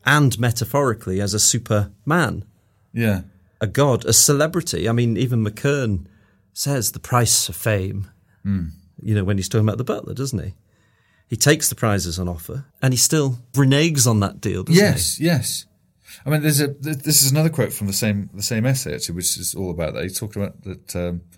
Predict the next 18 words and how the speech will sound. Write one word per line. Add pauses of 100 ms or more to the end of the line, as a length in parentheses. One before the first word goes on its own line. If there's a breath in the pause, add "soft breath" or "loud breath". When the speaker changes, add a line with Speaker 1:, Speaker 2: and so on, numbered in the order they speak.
(380 soft breath)
Speaker 2:
the
search
for
a
consensus,
whether
political (260)
or
otherwise,
is
an
open
door
to
the
most
thoroughgoing
totalitarianism.